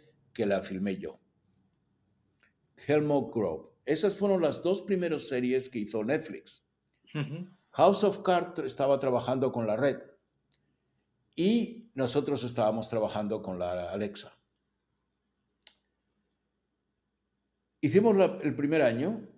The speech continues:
Speaker 1: y ellos hicieron el primer año y al año siguiente vino Netflix y me dijo, eh, "Tienes que usar la, la Red porque es-, estamos filmando a cuatro K o algo así".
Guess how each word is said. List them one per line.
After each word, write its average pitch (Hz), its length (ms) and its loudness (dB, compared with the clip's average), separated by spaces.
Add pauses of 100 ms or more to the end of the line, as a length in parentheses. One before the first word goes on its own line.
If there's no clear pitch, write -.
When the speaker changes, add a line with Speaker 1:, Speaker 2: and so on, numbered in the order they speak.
(120)
Speaker 1:
y 117 100 2
ellos 131 240 2
hicieron 120 300 -4
el 117 80 -2
primer 113 260 -4
año 110 440 -2
y 113 100 -2
al 113 100 2
año 156 220 0
siguiente 135 480 -2
vino 123 240 0
Netflix 127 500 -4
y 117 40 -4
me 104 120 -2
dijo, 104 680 -2 (380)
eh, 113 220 -2
"Tienes 160 300 0
que - 100 -4
usar 139 400 2
la, 101 1700 -2
la 107 200 -2
Red 151 400 -2
porque 101 960 -2 (280)
es-, 101 280 -6
estamos 127 520 0
filmando 127 680 0
a 98 140 -4
cuatro 123 360 0
K - 380 -8
o 107 100 0
algo 110 220 0
así". - 260 -10